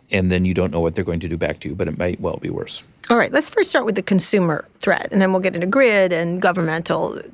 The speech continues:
Speaker 2: threat. Consumers there, with their own information, and, and I'm, I'm gonna get to sort of what happened with Russians and Facebook and everything else.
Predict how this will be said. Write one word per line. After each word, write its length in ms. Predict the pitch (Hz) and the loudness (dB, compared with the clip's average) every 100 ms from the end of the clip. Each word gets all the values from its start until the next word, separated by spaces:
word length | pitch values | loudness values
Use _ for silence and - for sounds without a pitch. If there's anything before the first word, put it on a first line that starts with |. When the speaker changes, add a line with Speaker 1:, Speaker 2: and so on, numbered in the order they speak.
| - 247 - | -10 -8 -4
Speaker 2:
threat. 320 | 202 185 - - - - - | -2 0 -2 -8 -16 -20 -2
Consumers 500 | 262 233 330 311 226 | 2 4 4 4 4
there, 140 | 214 214 | 2 2
with 160 | 202 | 0
their 180 | 202 190 | 0 2
own 200 | 208 196 | 4 4
information, 600 | 175 170 170 156 170 160 | 2 -2 -2 -2 -2 0
and, 120 | 185 196 | 0 2
and 160 | 214 | 2
I'm, 180 | 214 226 233 | 2 2 2
I'm 80 | |
gonna 140 | 240 240 | 4 4
get 160 | 220 | 2
to 100 | 208 | 0
sort 160 | 175 202 | 0 0
of 80 | 175 | 2
what 100 | 180 | 2
happened 240 | 170 165 | 2 0
with 80 | 170 | 0
Russians 380 | 170 151 165 160 | 0 0 0 0
and 80 | 170 | 0
Facebook 400 | 165 - 160 175 | 0 0 -2 0
and 100 | 170 | 0
everything 320 | 156 165 170 | 0 0 2
else. 240 | 160 165 | 2 -2